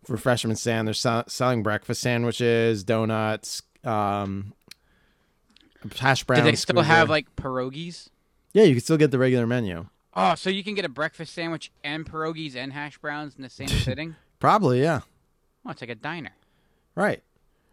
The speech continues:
Speaker 1: So I got, uh, I got a Diet Coke, even though I don't like Diet Coke, but it was the only thing with caffeine on there. That wasn't coffee. I don't like coffee. Um, and I got a few waters and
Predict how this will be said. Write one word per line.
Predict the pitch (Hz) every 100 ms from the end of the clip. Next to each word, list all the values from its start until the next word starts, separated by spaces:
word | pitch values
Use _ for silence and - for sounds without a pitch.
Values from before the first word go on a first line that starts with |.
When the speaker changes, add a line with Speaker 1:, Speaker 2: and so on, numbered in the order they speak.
| _
Speaker 1:
So | - 131 123
I | 123 139
got, | 139 127 120 -
uh, | - 110 104 98 95 90
I | 92 113
got | 107 95
a |
Diet | 107 117 113
Coke, | - 107 101
even | 107
though | 110
I |
don't | 101
like | 95 98
Diet | - 85 87
Coke, | 95 95
but | 98
it | 95
was | 92
the |
only | 98 98
thing | 98
with | 92
caffeine | - 92 - 95 92
on | 90
there. | 87 87 104 117 _ _ _ -
That | 101 95
wasn't | 98 90
coffee. | 85 82 82 98 - _ _ _ _
I | - 87
don't | 78
like | 80
coffee. | 71 78 78 95 _ _ _ _ _ _ _ _ _ _ _ _ _ _ -
Um, | 101 101 98 95 92 - _ _
and | 110 110 110 107 107 110 107 -
I | 104 98 98 98 101 98 98 101 101
got | 107 101
a | 104
few | - 113
waters | 101 98 107 127 147 156 -
and | 101 101 101 101 98 98